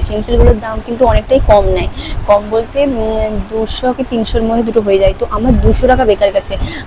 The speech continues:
মানে আমি, উম, যখন দেখি এরকম এসছে আমি তো মোটেও নিবো না। তো মাকে বললাম, মা বলছে, "এইগুলো না ভালো লাগছে।" তো মায়ের কথাতে আমি রেখে দিয়েছি।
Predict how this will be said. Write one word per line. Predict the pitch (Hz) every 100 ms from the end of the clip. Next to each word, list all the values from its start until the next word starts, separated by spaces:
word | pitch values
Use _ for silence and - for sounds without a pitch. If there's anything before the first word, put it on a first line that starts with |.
| 208
মানে | 214 226 208
আমি, | 226
উম, | 254 240 220 226 - 214
যখন | 226 254
দেখি | 254 247 262
এরকম | 247 247 240
এসছে | 226 240
আমি | 233 226
তো | 247
মোটেও | 233 254 254
নিবো | 240 240
না। | 247 240 - -
তো | 208
মাকে | 208 226 233
বললাম, | 233 247 233
মা | 214 208
বলছে, | 214 233 262 240
"এইগুলো | 220 233 269
না | 285
ভালো | - 202 202
লাগছে।" | 196 190
তো | 208 208
মায়ের | 226 247
কথাতে | 240 262
আমি | 247
রেখে | 208 196
দিয়েছি। | 202 -